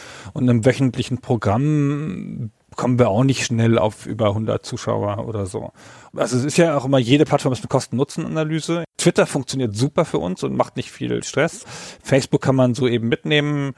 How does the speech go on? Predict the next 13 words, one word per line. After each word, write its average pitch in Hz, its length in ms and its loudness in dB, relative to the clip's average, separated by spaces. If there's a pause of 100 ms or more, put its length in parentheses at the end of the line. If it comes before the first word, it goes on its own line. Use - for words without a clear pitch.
(500)
Instagram 135 800 2
mache 123 180 0
ich 123 60 -6
ein 120 60 -10
bisschen 120 220 -10
unregelmäßig 131 800 0
nebenher, 117 800 2
wenn 123 120 2
ich 107 120 -6
mal 110 260 -2
so 107 180 -4
dran 98 280 -8
denke. 147 540 0